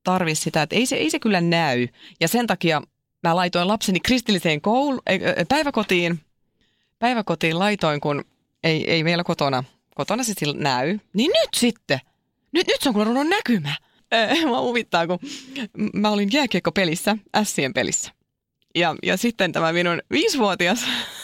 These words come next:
<laughs> ateistille demarikollegalleni, kun oli, Ässät oli häviämässä joku kuusi yksi vai mikä se tilanne oli, ja ihan enää peliaikaa ei sit montaa minuuttia ollut,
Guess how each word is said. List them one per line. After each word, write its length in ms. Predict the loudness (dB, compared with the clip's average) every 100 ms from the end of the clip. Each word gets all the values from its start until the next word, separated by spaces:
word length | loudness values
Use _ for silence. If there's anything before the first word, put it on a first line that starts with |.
| -8 -2
<laughs> 520 | -2 0 -2 0 2
ateistille 680 | 2 2 0 0 0 0 2
demarikollegalleni, 1400 | 0 2 0 0 0 2 0 0 0 -2 0 0 0 0 -2 -4 -4 -6 -2
kun 140 | 0
oli, 260 | 2 2 2
Ässät 360 | 0 -2 -2
oli 120 | 0
häviämässä 580 | 2 2 2 0 0 -2
joku 260 | -2 -2 -2
kuusi 320 | -2 0 0
yksi 180 | -2 0
vai 100 | 0
mikä 180 | 0 -2
se 100 | 0
tilanne 440 | 0 0 0 0
oli, 200 | 0 2
ja 80 | 2
ihan 340 | 2 0 0
enää 240 | 0 0 0
peliaikaa 580 | 0 2 0 2 0
ei 80 | 0
sit 160 | -2 -6
montaa 400 | -2 -2 2 0
minuuttia 600 | 2 0 0 -4 0 2 4
ollut, 440 | 2 2 0 -4